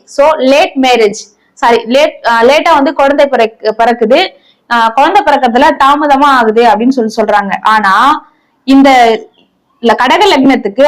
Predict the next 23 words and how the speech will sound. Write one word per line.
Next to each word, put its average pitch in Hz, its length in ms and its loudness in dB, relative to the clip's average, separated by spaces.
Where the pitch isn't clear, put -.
ஐந்தாம் 320 400 0
அதிபதி 214 460 -2
செவ்வாய் 339 460 0
போயிட்டு 247 320 0
ஆறு 294 240 0
to 330 120 -2
பன்னெண்டுல 254 420 -2
மறைந்தோ 233 520 2
அல்லது 226 400 2
ராகு 320 400 0
கேதுவுடைய 254 500 2
சாரத்திலோ 269 560 0
அமரும் 254 420 0
போது 214 240 2
உங்களுக்கு 240 360 -2
இந்த 262 240 0
திதி 277 220 0
சூன்யம் 277 460 0
பாதிப்பை 247 440 0
கொடுப்பதில்லை. 220 580 -4
ஓகேங்களா? 208 420 0
அதே 254 260 2
போல, 220 240 0